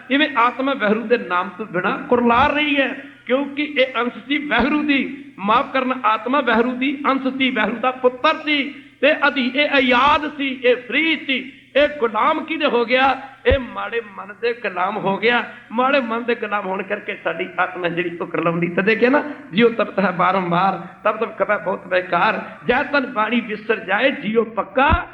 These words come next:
ਰੋਗੀ ਵਿਲ ਲਾਏ।" ਮਾਫ਼ ਕਰਨਾ ਗੁਰੂ ਕੀ ਆਤਮਾ ਕੁਰਲਾ ਰਹੀ। ਉਹ ਜਿਹੜਾ ਚੰਗਾ ਮਨ ਹੈ, ਸ਼ੁੱਧ ਮਨ ਹੈ, ਉਹ ਇੱਧਰ ਸਾਧ ਸੰਗਤ ਜੀ ਜਿਹੜਾ ਚੰਗਾ ਵਜ਼ੀਰ ਕਹਿ ਲਓ, ਚੰਗਾ ਵਜ਼ੀਰ ਸ਼ੁੱਧ ਮਨ ਦੀ ਤਰ੍ਹਾਂ, ਚੰਗਾ ਵਜ਼ੀਰ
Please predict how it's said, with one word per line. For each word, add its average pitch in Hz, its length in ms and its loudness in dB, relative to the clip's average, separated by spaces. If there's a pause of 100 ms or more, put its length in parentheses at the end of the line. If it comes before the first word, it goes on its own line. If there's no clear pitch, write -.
(280)
ਰੋਗੀ 254 440 -2 (400)
ਵਿਲ 277 200 2
ਲਾਏ।" 262 280 2 (200)
ਮਾਫ਼ 233 280 0
ਕਰਨਾ 233 240 -2
ਗੁਰੂ 214 200 -8
ਕੀ 214 180 -14 (200)
ਆਤਮਾ 196 280 -2
ਕੁਰਲਾ 175 320 -2
ਰਹੀ। 170 140 -2 (420)
ਉਹ 262 400 0 (140)
ਜਿਹੜਾ 247 260 2
ਚੰਗਾ 214 680 -2
ਮਨ 180 300 -4
ਹੈ, 170 480 -4
ਸ਼ੁੱਧ 214 180 2
ਮਨ 175 300 -2
ਹੈ, 190 580 -2 (240)
ਉਹ 277 420 0
ਇੱਧਰ 247 240 0
ਸਾਧ 233 240 0
ਸੰਗਤ 220 160 -8
ਜੀ 208 120 -10
ਜਿਹੜਾ 208 280 -2
ਚੰਗਾ 196 360 -2
ਵਜ਼ੀਰ 185 300 -4
ਕਹਿ 180 180 2
ਲਓ, 160 100 -4 (160)
ਚੰਗਾ 214 200 2
ਵਜ਼ੀਰ 247 340 2 (280)
ਸ਼ੁੱਧ 254 240 4
ਮਨ 214 220 -2
ਦੀ 208 140 -8
ਤਰ੍ਹਾਂ, 185 220 -4 (160)
ਚੰਗਾ 262 300 2
ਵਜ਼ੀਰ 262 480 2